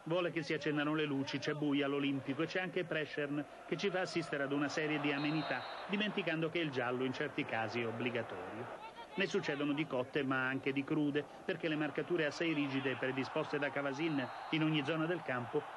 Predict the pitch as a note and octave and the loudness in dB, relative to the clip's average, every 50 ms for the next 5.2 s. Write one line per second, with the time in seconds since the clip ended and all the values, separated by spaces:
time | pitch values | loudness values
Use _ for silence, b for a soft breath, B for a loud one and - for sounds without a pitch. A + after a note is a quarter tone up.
0 | - - G3+ G3+ F3+ F#3+ F3 E3 F3+ F3+ E3+ E3 - D#3 D#3 C#3 D#3 D#3 D#3 D#3+ | -6 -2 0 0 2 2 2 2 0 0 0 0 0 0 2 2 2 2 4 4
1 | D#3+ D3 B2 A#2 A#2 A#2+ A#2 B2 A#2+ - - - - D#3 F3 E3+ D3 B2 C3+ B2+ | 4 4 2 2 2 0 0 -2 -4 -6 -6 -4 0 0 0 0 0 0 0 2
2 | A#2 A#2+ B2 B2+ B2 - D#3+ D3 - E3+ E3+ D3+ C#3 C3+ C#3+ C3+ - B2 A#2 A#2+ | 2 2 2 0 0 0 0 0 2 2 2 2 2 2 0 0 0 0 0 0
3 | B2 A2+ - - B2+ A#2 A2 G#2 G2+ C#3+ D#3+ - - B2 G#2+ G#2+ A2+ C3+ - - | -2 -2 -2 -2 -2 -2 -2 -2 -2 -4 -4 -4 -4 -6 -4 -4 -4 -6 -6 -8
4 | - - - - - E3 D3+ - E3 D#3+ D#3 D#3+ D3+ D#3+ D#3 C#3+ G#2 F#2 F2+ F#2 | -12 -12 -8 -4 -2 -2 0 0 0 0 0 0 0 0 0 0 -2 -2 -6 -8
5 | G#2 A2 G#2+ - | -8 -10 -10 -10